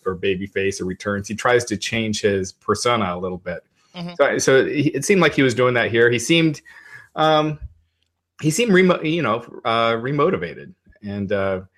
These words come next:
Speaker 1: he was going strong on the anti-U S stuff. And I, I, I hope that's not his new shtick. I hope it was just for this crowd, because I, I think he's above that. I think that the anti-U S stuff is just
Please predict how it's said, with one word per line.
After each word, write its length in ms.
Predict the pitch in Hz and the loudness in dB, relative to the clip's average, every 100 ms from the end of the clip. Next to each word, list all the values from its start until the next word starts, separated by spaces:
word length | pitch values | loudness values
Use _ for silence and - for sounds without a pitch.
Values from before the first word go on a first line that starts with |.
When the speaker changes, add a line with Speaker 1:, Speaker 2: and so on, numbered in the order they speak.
| _ - - _ | _ -20 -20 _
Speaker 1:
he 80 | |
was 80 | 214 | 4
going 200 | 202 240 | 6 4
strong 340 | - 165 185 175 | 4 4 6 6
on 120 | 120 | 4
the 120 | 107 | 2
anti-U 560 | 120 117 110 104 104 110 | 2 2 2 4 4 2
S 140 | 117 | 0
stuff. 260 | - 90 98 | -4 -8 -4
And 100 | 110 | -4
I, 160 | 113 - | -2 -2
I, 200 | 113 95 - | -4 -6 -10
I 40 | 107 | -4
hope 240 | - 117 | 2 2
that's 220 | 120 110 | 2 0
not 160 | 110 101 | 0 -2
his 120 | 98 | -2
new 120 | 104 | -4
shtick. 360 | 98 - 90 - | -6 -4 -4 -4
I 60 | 87 | -6
hope 220 | 101 101 | -4 -4
it 40 | |
was 120 | 92 | -6
just 240 | - 90 - | -6 -8 -6
for 100 | 92 | -6
this 180 | 90 - | -6 -8
crowd, 400 | - 95 90 90 | -4 -2 -4 -8
because 520 | 95 107 104 101 - | -4 0 0 0 -6
I, 280 | 113 - 120 | -8 -6 -6
I 20 | |
think 180 | 120 131 | -2 0
he's 160 | 127 113 | 0 0
above 340 | 95 113 98 | 2 2 4
that. 240 | 107 104 - | 2 2 -2
I 80 | |
think 220 | 104 117 113 | -4 -2 0
that 260 | 107 98 - - - | 0 0 -8 -20 -12
the 120 | 104 - | -6 -2
anti-U 560 | 117 113 110 101 101 101 | -2 0 0 2 2 0
S 120 | 101 | -2
stuff 300 | 104 95 95 | -2 -2 -4
is 100 | 92 | -4
just 540 | - 98 - - - | -2 -2 -4 -10 -16